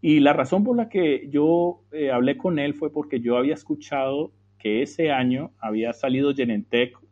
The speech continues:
elegida como el mejor lugar para trabajar por los propios empleados en todos los Estados Unidos. El segundo lugar ese año fue,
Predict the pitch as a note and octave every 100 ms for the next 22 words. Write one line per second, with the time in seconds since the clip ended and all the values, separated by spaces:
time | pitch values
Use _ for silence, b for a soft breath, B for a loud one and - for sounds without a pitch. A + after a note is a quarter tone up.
0 | _ _ - C3+ B2+ - G#3+ C#3+ B2+ -
1 | b b - B2+ B2 A#2+ A#2 A#2 F3 G3+
2 | G#3+ F#3 E3+ E3+ - D#3+ C#3+ A#2+ G#2+ G2
3 | D3+ C#3 - G#2 G2+ - B2+ D3 D3+ -
4 | A2 G#2+ B2 - - A2+ - C3+ C3 C#3
5 | C3 - A2+ A2 A#2 G2 F2 _ _ _
6 | _ _ - G#2+ - G#2+ D#3 F#3 F#3+ D#3
7 | D3+ D#3 D3+ D3 D3 D3 A#2